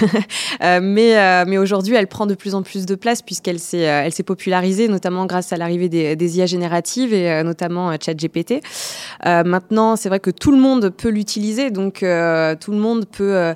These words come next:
euh, ac-, actionner les leviers, euh, de l'intelligence artificielle et essayer de, de, de com-, de comprendre cette technologie, alors qu'avant,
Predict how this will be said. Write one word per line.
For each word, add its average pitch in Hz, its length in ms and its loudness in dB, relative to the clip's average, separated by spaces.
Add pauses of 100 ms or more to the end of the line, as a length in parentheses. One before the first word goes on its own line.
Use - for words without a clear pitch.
(360)
euh, 147 460 0
ac-, - 440 -2
actionner 220 400 2
les 208 140 6
leviers, 208 420 4
euh, 185 120 4
de 185 80 0
l'intelligence 190 440 0
artificielle 202 600 -2
et 190 80 4
essayer 196 260 2
de, 185 220 2
de, 170 240 0
de 170 100 -4
com-, 190 300 -4 (100)
de 185 160 -2
comprendre 202 400 -2
cette 185 340 0
technologie, 196 600 0
alors 185 240 2
qu'avant, 202 340 0